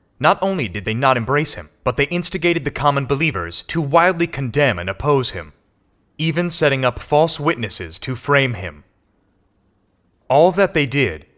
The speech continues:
was to depart from the Lord's way and make an enemy with Jesus.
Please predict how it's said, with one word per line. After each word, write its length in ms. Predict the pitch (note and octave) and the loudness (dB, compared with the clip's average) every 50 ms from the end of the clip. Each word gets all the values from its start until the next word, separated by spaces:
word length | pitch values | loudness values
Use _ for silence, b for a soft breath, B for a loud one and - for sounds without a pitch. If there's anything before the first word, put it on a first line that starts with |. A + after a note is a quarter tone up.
| _ | _
was 220 | - B2 B2+ - - | -2 -2 -2 -2 -2
to 100 | - B2 | -6 -6
depart 400 | - B2 - - C#3+ D#3 F3 - | -6 -6 -4 0 2 2 2 2
from 160 | - D#3 B2+ | -2 -4 -4
the 120 | G#2 G2+ | -4 -4
Lord's 340 | G2+ A2+ A2 A2+ A#2 G#2 - | -2 0 0 0 -2 -4 -4
way 320 | G#2+ A#2 A2 F#2+ D#2+ D2 - - | -2 0 0 0 -2 -6 -6 -6
and 120 | B2 B2+ | -6 -2
make 200 | A#2+ C#3+ C#3+ C#3 | 0 0 0 0
an 80 | D3+ D#3+ | -2 -4
enemy 380 | - F3 F#3 D#3 G#2 F2 E2 D#2+ | 0 0 0 0 -2 -4 -8 -8
with 220 | E2 G2 - - | -10 -10 -10 -8
Jesus. 580 | - - B2+ A#2+ G#2 F2 D#2+ - - - - | -6 -4 -4 -4 -4 -6 -10 -10 -12 -12 -14